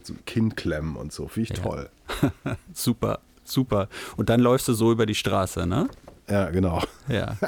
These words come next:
Speaker 2: cool.
Speaker 1: <laughs> Und dann denken sie wieder, was, obwohl hier, da wo ich wohne, denkt ja keiner. Da, ich wollte gerade sagen, was, dann denken die Leute, „Was kommt denn da für ein Kloppi?“ Und,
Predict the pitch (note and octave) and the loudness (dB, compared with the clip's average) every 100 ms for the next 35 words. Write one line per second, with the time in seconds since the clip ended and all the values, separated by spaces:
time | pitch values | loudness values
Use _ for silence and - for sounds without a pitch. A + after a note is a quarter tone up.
0 | - G#2 - - - - D#3+ - - G#2+ | -2 0 2 0 -4 -8 -6 -6 -4 0
1 | A2 G#2 - E3 B2 A2 G#2+ A2+ E3 D#3+ | 4 2 2 0 2 4 4 4 2 0
2 | A2 - - B2 - D#2+ F2 F2+ F#2+ F2 | -2 -10 -10 -8 -4 2 4 6 6 4
3 | D#2+ E2+ F2 F#2 F2+ E2+ E2+ E2+ - E2+ | 4 4 2 2 2 2 2 0 0 2
4 | F#2 D#2+ E2 E2+ E2+ F2 F2+ F2 F2+ E2 | 2 2 0 0 0 2 2 2 -2 0
5 | F#2 E2+ E2 E2+ D2+ D#2+ D#2+ F2 F#2+ F#2 | 2 2 2 0 -2 -2 0 0 2 4
6 | F#2 F2 E2+ - F2+ F2 - F2 - E2+ | 4 2 0 0 0 0 0 0 0 0
7 | D#2+ F2+ A2+ - E2 | 2 2 2 2 2